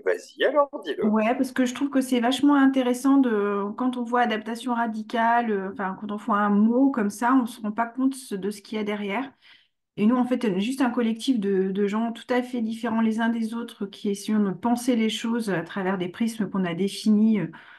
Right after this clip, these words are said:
Speaker 2: soit par notre raison d'être ou par les quatre R qui nous aident à, à, à penser le monde, comme on dit. Et, euh, du coup, voir comment, comment ça se passe, les débats, voir, euh, la façon dont, dont, dont on parle. Euh, on, il y a des gens qui sont scientifiques ici, puis d'autres, euh, bah, comme moi, qui le sont pas,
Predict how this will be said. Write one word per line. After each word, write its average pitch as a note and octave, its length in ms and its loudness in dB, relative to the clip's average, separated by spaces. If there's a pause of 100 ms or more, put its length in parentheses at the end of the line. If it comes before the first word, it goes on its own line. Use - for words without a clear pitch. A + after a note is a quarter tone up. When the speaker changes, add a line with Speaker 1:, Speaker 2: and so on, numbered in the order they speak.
(120)
Speaker 2:
soit F#3 200 -6
par F#3 180 0
notre F#3 340 -2
raison F#3+ 280 -2
d'être G#3+ 420 0
ou F#3 80 -10
par F3 160 -2
les E3 120 -2
quatre G3 300 -2
R B3+ 160 0
qui - 140 -6
nous F3 200 -2
aident F#3 180 -2
à, D#3 160 -4 (640)
à, - 80 -2
à - 40 -2
penser G3 420 -2
le G3 80 0
monde, C4+ 280 4
comme F#3 200 -2
on F3 40 -6
dit. G3+ 260 -6 (560)
Et, G3+ 240 2
euh, F3+ 300 4
du G#3 140 -4
coup, C#4+ 120 2
voir C4 240 2
comment, C#4+ 460 4
comment C4+ 200 0
ça C#4+ 140 -2
se C4+ 100 -6
passe, D4+ 260 -4
les A3+ 100 -8
débats, G#3 360 -2
voir, G#3 280 -6
euh, F3 500 -8 (220)
la G3+ 180 -4
façon G#3+ 320 -4
dont, F#3+ 440 -2
dont, F3 400 -4
dont F#3 260 -4
on F#3 140 -4
parle. G#3 400 0
Euh, E3+ 580 -2
on, E3+ 400 -4 (300)
il - 40 -2
y F#3+ 40 2
a - 20 2
des F#3 100 -2
gens A3 120 0
qui A3 80 -4
sont A3 120 -2
scientifiques G#3+ 600 -4
ici, C4 240 -2
puis A3+ 120 -4
d'autres, F#3 320 -4
euh, E3 320 -2
bah, E3 120 -6
comme G3+ 160 -4
moi, G#3 100 -2
qui G#3+ 140 -4
le F3 80 -2
sont F3+ 200 -6
pas, G#3 200 -2